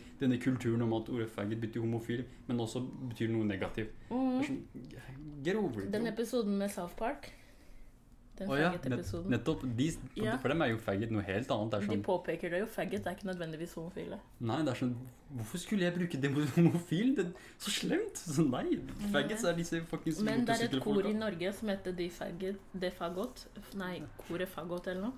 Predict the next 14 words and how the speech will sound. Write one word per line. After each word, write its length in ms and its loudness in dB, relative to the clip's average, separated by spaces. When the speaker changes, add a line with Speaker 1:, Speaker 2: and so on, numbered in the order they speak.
Speaker 1:
Er 100 -8
ikke 160 0
det 80 2
et 0 -
instrument? 640 -2
<laughs> 120 -2
Speaker 2:
Nei, 320 2
det 300 -2
er 260 0
bare 280 2
homofile 600 -4
i 40 -2
den 180 -4
gjengen. 280 -4